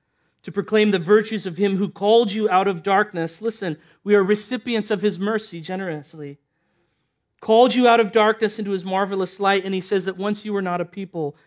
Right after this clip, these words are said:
but now you are the people of God. And what? Once you have not received mercy, but now you have received mercy.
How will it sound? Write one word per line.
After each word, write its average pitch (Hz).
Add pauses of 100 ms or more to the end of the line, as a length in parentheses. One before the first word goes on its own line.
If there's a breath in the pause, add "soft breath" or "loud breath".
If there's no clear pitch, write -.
(120)
but 170
now 175
you 175
are 175
the 165
people 165
of 151
God. 156
And 156
what? 147
Once 175
you 185
have 165
not 165
received 170
mercy, 165 (280 soft breath)
but -
now 160
you 151
have 160
received 147
mercy. 131